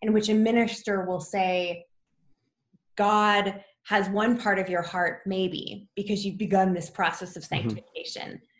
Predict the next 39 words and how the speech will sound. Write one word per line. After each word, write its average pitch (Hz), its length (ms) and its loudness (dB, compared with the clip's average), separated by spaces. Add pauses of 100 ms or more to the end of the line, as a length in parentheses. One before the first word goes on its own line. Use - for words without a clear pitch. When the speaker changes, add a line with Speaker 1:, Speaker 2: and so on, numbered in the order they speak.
(260)
Speaker 1:
But 320 140 4
the 233 120 4
other 277 280 6
part 190 280 0
of 185 100 -2
your 175 140 -4
heart 175 380 0
is 185 100 -6
held 190 680 2
by 165 180 -2
the 185 80 -4
devil 175 320 0
perpetually." - 960 -12 (340)
Um, 180 320 -2
there's 190 220 0
another 202 320 2
great 190 280 -2
quote - 200 -4
from 180 160 -6
a 160 40 -10
sermon 175 360 -4
about, 165 480 -4
um, 165 460 -8 (800)
the 202 100 2
devil 214 480 4
leads 202 500 0 (120)
humans 185 580 0 (260)
like 190 400 0
dogs 180 420 2
on 175 140 -2
a 160 80 -4
leash 160 540 -8
because 160 300 -10
they're 180 100 -8
so 170 260 -6
bound 160 540 -6
to 160 80 -10
Speaker 2:
Hmm. 208 120 0
Speaker 1:
him, - 240 -6